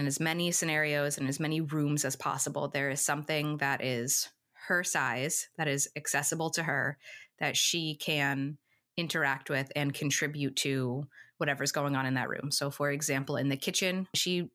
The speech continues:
actually participates in meal prep and gets her own snack and gets her own water and all of those things by having a little sous chef tower. And you don't even have to have a fancy sous chef tower. You can just have a step stool, something that gets them up to the level that they need to be at to be able to participate. So she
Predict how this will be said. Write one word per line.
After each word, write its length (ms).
actually 540
participates 680
in 320
meal 220
prep 420
and 320
gets 220
her 140
own 220
snack 520
and 460
gets 200
her 140
own 280
water 300
and 180
all 100
of 80
those 200
things 200
by 120
having 340
a 40
little 200
sous 240
chef 260
tower. 560
And 100
you 60
don't 80
even 160
have 140
to 80
have 100
a 60
fancy 380
sous 200
chef 160
tower. 220
You 100
can 100
just 100
have 120
a 60
step 280
stool, 280
something 320
that 160
gets 200
them 240
up 200
to 160
the 80
level 480
that 140
they 160
need 220
to 80
be 200
at 220
to 80
be 100
able 200
to 100
participate. 600
So 140
she 400